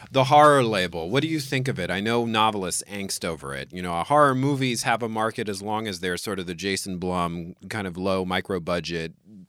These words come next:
three people trapped inside a house right now. But that era of sort of big, gloriously cheesy eighties and seventies horror movies is sort of over. Um,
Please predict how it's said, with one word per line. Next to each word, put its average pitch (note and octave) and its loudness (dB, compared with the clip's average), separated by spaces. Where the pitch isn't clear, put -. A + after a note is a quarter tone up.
three G#2 0
people G2 -8
trapped F#2 -2
inside F2 -6
a E2 -4
house F2+ -4
right D#2+ -6
now. D#2+ -8
But G#2+ -4
that A2+ 8
era A#2 6
of F2+ -2
sort G2+ -2
of E2+ -12
big, G#2 0
gloriously G2 0
cheesy F2+ -4
eighties F#2+ -4
and E2 -10
seventies F#2 -4
horror G2+ 0
movies E2 -6
is E2 -8
sort F#2+ -4
of C#2 -10
over. E2 -6
Um, A2 0